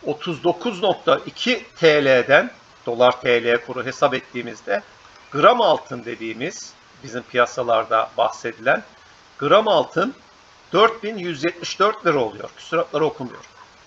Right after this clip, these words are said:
Peki eğer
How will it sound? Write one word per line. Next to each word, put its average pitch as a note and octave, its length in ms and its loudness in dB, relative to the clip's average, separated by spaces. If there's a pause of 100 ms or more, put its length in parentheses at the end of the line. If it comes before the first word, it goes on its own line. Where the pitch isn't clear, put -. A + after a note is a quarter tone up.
(1000)
Peki F3+ 420 0 (1400)
eğer G#3+ 460 4